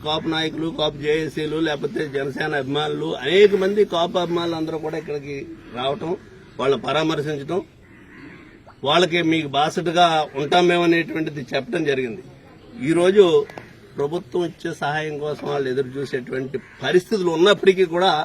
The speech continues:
అవసరం అయితే లేదు. వాళ్ళ కుటుంబాన్ని అన్ని విధాలుగానే కూడా ఈ రాష్ట్రంలో ఉన్నటువంటి మేము వ్యక్తి-, వ్యక్తిగతంగా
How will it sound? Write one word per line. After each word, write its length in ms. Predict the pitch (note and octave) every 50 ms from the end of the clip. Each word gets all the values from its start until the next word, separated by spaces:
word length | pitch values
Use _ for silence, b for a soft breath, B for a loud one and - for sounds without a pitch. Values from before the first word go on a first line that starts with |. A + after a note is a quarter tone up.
| - - - - C3+ D#3+
అవసరం 280 | F#3+ F#3 - G#3+ G3+ F#3
అయితే 200 | F3 - - F3+ E3 D3 C#3+
లేదు. 260 | C#3 C3 C#3+ E3+ E3 C3+ G2 - - - - - - - - - - - A2+
వాళ్ళ 220 | C3 D3+ E3 F3+ D#3 - -
కుటుంబాన్ని 480 | D3+ F3 E3+ E3+ E3+ F3 F3 E3+ D#3+ D#3
అన్ని 120 | D#3 D#3+ D#3 D#3
విధాలుగానే 500 | D3+ D3 D#3 D3+ D#3 D3+ D#3 D3 D3+ D3 C3+ C#3
కూడా 140 | C#3 D#3 D#3+ C#3+ B2 A2+ - - - - - - - - C3 C3
ఈ 40 | C#3 C#3 C#3+
రాష్ట్రంలో 400 | D3 - - D#3 D3+ D3+ D3+ D3 C#3+
ఉన్నటువంటి 480 | C#3+ C#3+ C3+ C3 C#3 C3+ C3 B2+ - - - - - - - - - - - - - - F#2+ G#2
మేము 180 | B2 D3 D#3 C#3+ C3
వ్యక్తి-, 240 | B2 - - - - C3+
వ్యక్తిగతంగా 580 | C3 C#3 - - F3+ F#3+ G#3 F3+ G3+ G3+ G#3+